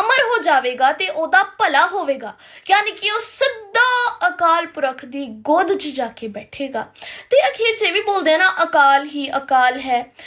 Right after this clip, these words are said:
ਇਹਦਾ ਮਤਲਬ ਹੁੰਦਾ ਹੈ ਕਿ ਸਿਰਫ ਅਕਾਲ ਹੀ ਸੱਚ ਹੈ, ਬਾਕੀ ਇਹ ਜੀਣਾ, ਜ਼ਿੰਦਗੀ, ਇਹ ਸਭ ਕੁਝ ਝੂਠ ਹੈ, ਇਹਦਾ ਕੁਝ ਵੀ ਨਹੀਂ ਹੈ।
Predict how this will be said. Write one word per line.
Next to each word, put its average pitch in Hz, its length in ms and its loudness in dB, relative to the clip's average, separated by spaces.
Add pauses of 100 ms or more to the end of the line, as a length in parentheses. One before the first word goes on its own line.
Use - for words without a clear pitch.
(240)
ਇਹਦਾ 427 200 2
ਮਤਲਬ 427 380 -2
ਹੁੰਦਾ 359 220 2
ਹੈ 539 80 4
ਕਿ 554 120 -2
ਸਿਰਫ 539 300 0 (120)
ਅਕਾਲ 415 380 4
ਹੀ 440 100 -2
ਸੱਚ 370 380 -2
ਹੈ, - 200 -2 (300)
ਬਾਕੀ 330 420 0
ਇਹ 311 140 0
ਜੀਣਾ, 285 680 0
ਜ਼ਿੰਦਗੀ, 277 500 -6
ਇਹ 339 140 -4
ਸਭ 494 600 -2
ਕੁਝ 440 340 0
ਝੂਠ 349 340 -2
ਹੈ, 277 280 0 (280)
ਇਹਦਾ 349 240 -2 (160)
ਕੁਝ 381 400 -4
ਵੀ 403 240 2
ਨਹੀਂ 392 340 0
ਹੈ। 370 560 -2